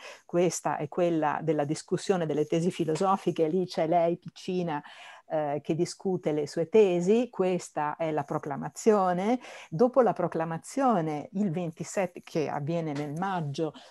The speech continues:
nel giugno discute altre tesi, che sono quelle che le consentono di avere la cattedra. In ottobre le viene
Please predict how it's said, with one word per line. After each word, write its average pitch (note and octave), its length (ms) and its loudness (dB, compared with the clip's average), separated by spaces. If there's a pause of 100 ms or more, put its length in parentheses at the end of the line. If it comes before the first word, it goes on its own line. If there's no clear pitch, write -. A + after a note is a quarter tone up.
(140)
nel E3+ 340 -4
giugno F3 500 0
discute E3 520 -4
altre F#3+ 440 2
tesi, D#3+ 540 -2
che G#3 100 -4
sono C#3 240 -8
quelle F#3 240 2
che E3+ 80 -4
le C#3+ 120 -4
consentono D#3 680 -6
di D3+ 80 -2
avere D3+ 260 -4
la C3+ 220 -12
cattedra. F3+ 760 -4
In D#4+ 160 0
ottobre G#3+ 720 0
le C#3+ 140 -8
viene D#3+ 480 -4